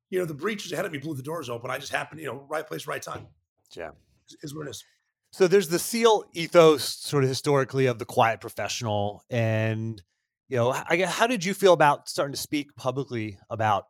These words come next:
Speaker 2: the killing of Osama bin Laden? And, and then also, I guess, sort of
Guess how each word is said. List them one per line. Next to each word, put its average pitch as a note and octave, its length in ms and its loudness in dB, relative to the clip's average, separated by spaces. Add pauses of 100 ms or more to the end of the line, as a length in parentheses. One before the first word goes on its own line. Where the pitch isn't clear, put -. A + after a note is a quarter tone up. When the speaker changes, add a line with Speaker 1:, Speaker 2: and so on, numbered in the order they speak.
(100)
Speaker 2:
the - 120 -14
killing A2 260 -6
of G2+ 80 -4
Osama G2+ 400 -4
bin F#2 100 -4
Laden? G2 380 -4
And, D#3 500 -2
and C#3 300 -8
then F#3+ 80 4
also, A3+ 240 4
I F#3 40 4
guess, E3+ 180 0
sort F#3 120 0
of C#3 120 -4